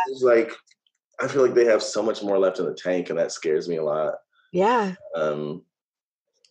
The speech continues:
Speaker 1: and people, like, people are, like, offering to give me rides places 'cause they're worried. 'Cause I'm, like, all, you know, I'm always, like, out and about going
Speaker 2: Yeah.
Speaker 1: this place and that. And they're like, "Well, be careful." And I hate that people, stop calling me. I hate that people, um,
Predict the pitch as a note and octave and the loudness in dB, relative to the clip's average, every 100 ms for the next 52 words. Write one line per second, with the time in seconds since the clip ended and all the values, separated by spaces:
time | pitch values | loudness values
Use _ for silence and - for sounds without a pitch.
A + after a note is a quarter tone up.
0 | _ G2 F#2+ F2+ F2 F2 - - - C3 | _ 0 2 2 0 -2 -4 -6 -8 -2
1 | C3 A2 C#3 - - _ _ - A#2 B2+ | 0 2 0 -2 -12 _ _ -6 0 2
2 | G2 - F2+ - F#2 F2+ F#2 D#2+ D2 C#2+ | 2 0 -2 -2 -2 0 0 0 -2 0
3 | F2+ - - F#2 F#2 F#2+ E2 E2 C2+ D2+ | -2 -2 0 0 0 -4 -4 -4 -2 -2
4 | E2 E2+ - _ _ - G2 F#2 F2 - | -2 -2 -6 _ _ -6 -2 0 0 0
5 | - C3 E2+ F2 E2 F2+ - - - D2+ | 0 0 0 0 0 0 -2 -8 -8 -6
6 | D2+ D#2+ C#2+ D2 D2 - _ _ - - | -4 -4 -4 -4 -6 -10 _ _ 0 2
7 | - - - - _ - - - D#2 F2 | 4 2 -6 -14 _ -6 -2 -2 0 0
8 | C2 A1 - G2+ - D3+ C#3+ D3+ C#3+ B2 | -2 -4 -4 -4 -2 -4 0 2 2 0
9 | G2 - _ _ - G#2+ G#2+ B2+ B2 B2+ | -2 -4 _ _ -4 -2 2 2 0 0
10 | A2+ F#2+ - - F2 E2 - G2 F#2 E2 | -4 -4 -12 -8 -8 -8 -4 -2 -2 0
11 | A2+ B2+ A#2+ - A#2+ A#2 G#2 F#2 F#2+ F#2+ | 2 2 2 0 0 2 2 2 2 2
12 | F2+ E2+ F2 | 2 0 -4